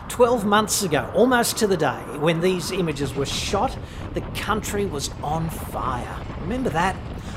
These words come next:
I woke up every day back then and the sky was burnt orange, over and over, like Blade Runner two or Mad Max, whatever.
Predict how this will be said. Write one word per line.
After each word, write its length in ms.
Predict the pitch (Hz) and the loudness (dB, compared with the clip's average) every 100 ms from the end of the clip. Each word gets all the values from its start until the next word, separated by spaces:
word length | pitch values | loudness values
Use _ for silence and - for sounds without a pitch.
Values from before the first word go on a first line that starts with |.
| - | -4
I 140 | - 180 | 0 2
woke 260 | 190 156 | 2 2
up 160 | 165 131 - - | 0 -2 -4 -2
every 320 | 196 180 170 | 0 2 0
day 280 | 143 117 120 | 2 0 -2
back 280 | 120 - | -6 -4
then 180 | 160 147 | 0 2
and 80 | 139 | 2
the 60 | 131 | 0
sky 400 | - 190 190 175 | 2 4 4 4
was 220 | 143 120 | 0 -2
burnt 560 | - - 151 156 160 - - | -8 0 4 4 4 -2 -2
orange, 440 | 139 127 107 - - | 0 0 -6 -12 2
over 340 | 180 190 180 | 6 6 6
and 80 | 156 | 2
over, 260 | 123 117 95 | 0 -2 -6
like 440 | 120 117 - - | -6 -8 -10 -8
Blade 400 | 131 160 175 170 | 0 4 4 2
Runner 200 | 175 165 | 0 0
two 360 | 147 - 208 120 | -4 0 0 0
or 120 | 101 | -6
Mad 440 | 113 143 151 143 | -4 0 0 0
Max, 560 | 123 107 95 - - - _ _ | -4 -8 -12 -8 -8 -10 _ _
whatever. 420 | - 135 107 95 | -12 -12 -10 -14